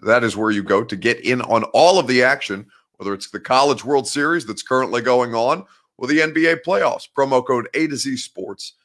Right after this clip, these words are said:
gets you involved. Gary Ashton and the Ashton Real Estate Group of RE/MAX Advantage at gary ashton dot com, the official real estate agent of the Titans, of the Preds, and of Primetime. Your dream address without the stress at gary ashton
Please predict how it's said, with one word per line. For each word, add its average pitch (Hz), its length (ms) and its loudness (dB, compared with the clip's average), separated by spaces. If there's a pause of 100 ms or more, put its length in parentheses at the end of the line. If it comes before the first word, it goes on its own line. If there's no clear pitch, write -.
(300)
gets 127 320 -2
you 92 300 -6
involved. 101 680 2 (380)
Gary 131 420 6
Ashton 120 560 0 (140)
and 104 100 -8
the 104 100 -6
Ashton 110 440 -2
Real 117 160 -2
Estate 113 240 -4
Group 135 220 -6
of 117 120 -10
RE/MAX 151 380 2
Advantage 160 640 -2
at 113 160 -6
gary 127 320 0
ashton 117 300 -2
dot 107 200 -2
com, 117 240 -6
the 107 100 -10
official 123 340 -12
real 113 200 -4
estate 107 280 -4
agent 160 280 -2 (360)
of 143 460 4
the 107 60 -12
Titans, - 600 -10
of 147 320 2
the 123 60 -10
Preds, 92 400 -6 (360)
and 101 140 -8
of 87 120 -12
Primetime. 87 600 -8 (320)
Your 95 80 -12
dream 117 240 -2
address 110 400 2 (100)
without 143 340 2
the - 60 -12
stress - 480 -6 (340)
at 98 160 -10
gary 98 340 -2
ashton 98 500 -4